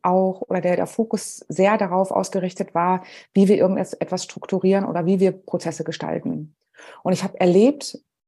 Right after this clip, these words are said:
in meiner Rolle damals, dass, ja, it's all about people, dass der, dass es dann doch daran irgendwie gescheitert ist, dass, wie die Menschen miteinander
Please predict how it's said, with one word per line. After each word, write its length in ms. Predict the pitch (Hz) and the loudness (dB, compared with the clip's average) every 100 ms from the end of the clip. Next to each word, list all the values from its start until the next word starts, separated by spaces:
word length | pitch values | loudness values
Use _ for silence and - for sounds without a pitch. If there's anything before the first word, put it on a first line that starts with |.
| - | -2
in 100 | 190 | 0
meiner 200 | 185 180 | 2 2
Rolle 260 | 180 220 | 0 0
damals, 560 | 196 196 196 196 196 - _ _ _ _ _ | 0 -2 -2 -2 -4 -8 _ _ _ _ _
dass, 580 | 180 170 - - - - _ _ _ _ _ _ _ _ _ _ _ - | 2 2 -2 -10 -12 -18 _ _ _ _ _ _ _ _ _ _ _ -2
ja, 220 | 185 160 156 | 0 0 -2
it's 120 | - | 2
all 120 | 190 | 2
about 260 | 185 180 - | 4 2 0
people, 180 | 220 | -2
dass 200 | 170 165 - - | -2 -4 -12 -8
der, 400 | - 165 160 160 - | -2 0 0 -2 -2
dass 120 | 175 | -6
es 120 | 151 | -2
dann 180 | 185 170 | 0 2
doch 260 | 220 - - | 2 0 -8
daran 320 | - 180 180 - | -6 -2 -2 0
irgendwie 400 | 208 277 247 190 | 4 4 4 0
gescheitert 480 | 185 190 185 226 | -4 -6 -4 -2
ist, 280 | 226 262 - - _ _ | -2 -2 -4 -20 _ _
dass, 220 | 185 175 - | -2 -2 2
wie 160 | 180 | 4
die 100 | 262 | 6
Menschen 300 | 214 208 - | 4 2 -2
miteinander 340 | 202 202 190 | -2 -2 -4